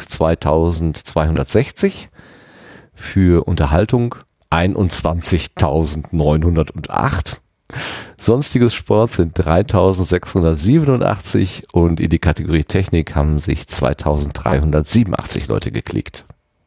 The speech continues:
Was das genau bedeutet und welche der dort nominierten Podcast-Angebote jetzt dann irgendwie preiswürdig sind und am Samstagabend einen Preis überreicht bekommen, das wird natürlich nicht verraten.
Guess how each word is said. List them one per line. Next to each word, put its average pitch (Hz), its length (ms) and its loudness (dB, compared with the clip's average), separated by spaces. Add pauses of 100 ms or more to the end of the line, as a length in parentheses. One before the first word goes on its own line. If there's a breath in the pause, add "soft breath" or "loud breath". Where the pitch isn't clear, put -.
(720 loud breath)
Was 78 180 0
das 101 140 0
genau 82 260 2
bedeutet 78 600 2
und 98 180 0
welche 90 300 2
der 78 320 2
dort 80 320 0
nominierten 80 580 2
Podcast-Angebote 80 1000 -2
jetzt 69 340 -2
dann 69 160 0
irgendwie 65 500 -2 (640 loud breath)
preiswürdig 147 560 2
sind 123 300 2
und 78 160 2
am 76 100 2
Samstagabend 76 880 -2
einen - 380 -4 (240)
Preis - 380 -4
überreicht 92 460 0
bekommen, 78 420 0 (400)
das - 340 -6 (200)
wird 90 120 0
natürlich 110 300 0
nicht 73 160 0
verraten. - 400 -6